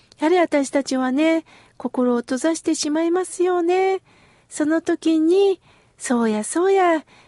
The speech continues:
日はしんどいね。でもそのままで終わったらあかんえ、もったいないえ、一日が終わるえ、と思いながらね、ミスコさん、なんか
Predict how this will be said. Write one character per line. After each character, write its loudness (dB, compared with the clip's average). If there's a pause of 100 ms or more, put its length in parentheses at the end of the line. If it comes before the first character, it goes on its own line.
(100)
日 -2
は 2
し 0
ん 2
ど 2
い 2
ね。 2 (440)
で 2
も 2
そ -4
の 2
ま 2
ま 2
で 2
終 2
わ -6
っ -20
た -2
ら 2
あ -4
か -2
ん 0
え、 2
も 0
っ -4 (100)
た 0
い 0
な -2
い -4
え、 0
一 -2
日 -4
が -2
終 2
わ 0
る -2
え、 0
と -2
思 2
い 4
な 4
が 4
ら 2
ね、 2 (300)
ミ -2
ス -12
コ -2
さ 0
ん、 -8 (600)
な 2
ん -10
か 2